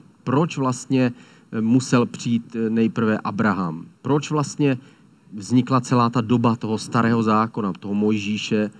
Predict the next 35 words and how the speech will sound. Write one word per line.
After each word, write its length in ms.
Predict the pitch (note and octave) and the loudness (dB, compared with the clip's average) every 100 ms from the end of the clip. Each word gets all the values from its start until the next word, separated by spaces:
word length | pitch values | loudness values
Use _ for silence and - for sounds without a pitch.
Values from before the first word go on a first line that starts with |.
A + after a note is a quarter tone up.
| - - - | -20 -20 -4
Proč 220 | B2+ B2+ | -2 0
vlastně 300 | B2+ B2 B2 | 0 0 -2
chodil 320 | B2+ A#2 A2+ | 0 2 2
na 100 | G#2 | 2
poušti? 580 | G#2+ F#2+ F#2 - G2+ A#2+ - - - - | 0 -2 -4 -4 -4 -4 -10 -20 -20 -12
Eh, 140 | G#2 G2+ - | -10 -10 -2
tohle 300 | C#3 D#3+ F3+ | 2 4 4
je 100 | E3 | 2
to, 160 | D#3 | 2
na 100 | D3+ | 2
co 160 | D3 E3 | 2 2
já 180 | C#3 C3 | 2 2
jsem 140 | D3+ | 2
se 140 | D3 | 2
zaměřil 460 | C3+ C3+ C#3+ C#3 C#3+ | 2 4 4 4 2
třeba, 260 | - C#3 C#3 | 0 -4 -2
když 160 | C3 | -2
jsem 320 | D3 C#3+ B2 | 0 0 0
napsal 320 | A#2+ A#2 C#3 C3 | -4 -2 -2 -2
tu 340 | C3+ C3 G2+ | 0 0 0
knížku, 400 | - A#2 A#2 - | 0 0 0 -2
která 240 | C3 B2+ A#2+ | -8 -4 -4
se 120 | C3 | -2
jmenuje 140 | C3 | 0
Bible 300 | A#2 G#2 A2 | 0 0 0
Guide. 420 | A#2 A2 A2+ E3 - - - - | 0 0 0 -2 -6 -20 -20 -10
Tam 180 | A#2 B2+ | -4 2
jsem 140 | D#3+ | 2
se 160 | D3 D3+ | 4 2
zaměřil 500 | C#3 D3 D3 C#3+ C#3+ | 2 2 2 2 2
konkrétně 540 | C#3+ C#3 C#3+ C3 C3+ | 0 0 0 -2 0
na 100 | C3+ | -2
souvislosti. 760 | C3 C#3 C3 B2 G#2 F#2 - E2+ | 2 4 4 2 0 -8 -8 -10
To 80 | |
znamená, 480 | F#2+ A2 A#2 A#2 A2 | -4 0 2 2 0